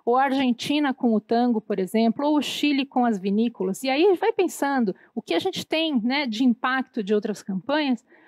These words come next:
como a gente ainda não se assumiu o Brasil, né? Citando um grande colega meu e inspirador nessas, nesses debates, que é o Ricardo Freire,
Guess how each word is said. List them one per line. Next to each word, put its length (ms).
como 180
a 60
gente 300
ainda 160
não 100
se 140
assumiu 340
o 20
Brasil, 480
né? 160
Citando 540
um 120
grande 500
colega 420
meu 320
e 100
inspirador 640
nessas, 380
nesses 300
debates, 440
que 80
é 40
o 20
Ricardo 440
Freire, 580